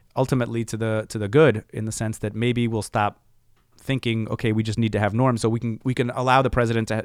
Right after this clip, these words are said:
to the power to just go to war whenever he pleases, or she, um, and we'll just trust in the norms that have traditionally, uh, refrained, you know, prevented, uh, people from going, taking that too far." Well, you know, maybe we should stop doing that.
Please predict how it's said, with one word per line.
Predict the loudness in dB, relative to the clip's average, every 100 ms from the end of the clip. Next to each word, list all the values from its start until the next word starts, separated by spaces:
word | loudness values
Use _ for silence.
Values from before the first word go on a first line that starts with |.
| -6
to | -6
the | -4
power | 0 2 2
to | -2
just | -6 -4
go | -4
to |
war | -2 0
whenever | 0 0
he | -2
pleases, | -2 0 2 0 -4 -12 -20 -20 -8
or | -6
she, | -4 -4 -6 -12 -20 _
um, | -2 0 0 -4 _ _ _ _ _ _ -20 -4
and | 2
we'll | 2
just | 2
trust | 6 6 6 -8
in | -2 0 2
the |
norms | 4 6 6 4 -4 -10 _
that | -2 -2 -4 _ _ _ _ -8
have | -8
traditionally, | -4 -2 -2 -2 -2 -2 -2 -8 -20 -20 -6
uh, | -2 -2
refrained, | -2 0 2 2 0 -4
you | -6
know, | -4 -4 -6 -10
prevented, | -10 -6 -4 -4 -8 -10
uh, | -10 -8 -8
people | -8 -10 -8
from | -6
going, | -6
taking | -4 -4 -4
that | -4
too | -6
far." | -4 -4 -2
Well, | 0 2 2 2
you |
know, | 0 0
maybe | 0 0
we | -2
should | -4 -4
stop | -4 -2
doing | 0 0
that. | -2 -6